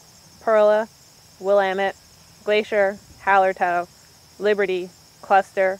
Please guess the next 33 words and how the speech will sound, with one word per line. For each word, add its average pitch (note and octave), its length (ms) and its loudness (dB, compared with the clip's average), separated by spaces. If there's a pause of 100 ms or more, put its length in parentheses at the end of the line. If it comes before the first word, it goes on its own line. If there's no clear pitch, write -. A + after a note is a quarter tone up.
(260)
Crystal, F#3 560 -4 (340)
Santiam, F3+ 540 -6 (340)
Tettnang, F3 600 -6 (200)
Saz, E3 440 -6
and F3 120 -14
Cascade. E3 440 -8 (680)
When A3+ 120 -10
you're B3+ 100 -4
planting D#4 340 -8
hops G#3+ 280 -4
from F#3 140 -12
rhizomes, E3+ 600 -6
you G3 100 -6
want G3+ 420 -2
to - 40 -20 (760)
calculate G3 500 0
for F3+ 120 -4
between F3+ 360 -10
forty A#3+ 340 0
and G#3 100 -6
fifty F#3+ 300 -8
square F#3+ 360 -2
feet D#3+ 340 -12 (520)
per G3+ 200 2
hill. D#3+ 380 -4 (460)
Hops A3+ 500 0
rhizomes F#3+ 480 0 (100)
are F#3 160 -2
often F#3 320 -2
planted F3+ 320 -10
in E3+ 160 -12
hills G3 460 -2
because E3 500 -6